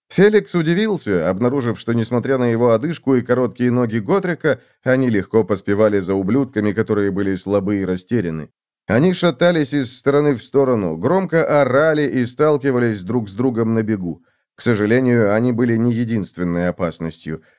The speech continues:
Когда Феликс и Готрек завернули за угол, дротик пробил гребень истребителя и отскочил от стены переулка, упав рядом с ними.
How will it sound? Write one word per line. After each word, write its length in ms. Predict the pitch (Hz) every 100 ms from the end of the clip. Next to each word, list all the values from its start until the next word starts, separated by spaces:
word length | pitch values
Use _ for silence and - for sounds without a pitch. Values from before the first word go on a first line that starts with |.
| _
Когда 300 | - 143 185
Феликс 380 | 190 208 165 -
и 60 | 151
Готрек 420 | 135 139 170 135
завернули 480 | 131 147 160 165 143
за 220 | 123 185
угол, 340 | 180 160 151
дротик 480 | 120 156 180 156 -
пробил 360 | 135 127 143 131
гребень 420 | 127 135 117 120
истребителя 600 | 120 123 151 170 165 151
и 140 | 120
отскочил 600 | 135 123 - 127 143 160
от 120 | 135
стены 320 | - 135 143 147
переулка, 520 | 151 165 196 165 156
упав 480 | 143 131 147 143 120
рядом 360 | 120 110 107
с 100 | 101
ними. 340 | 98 87 80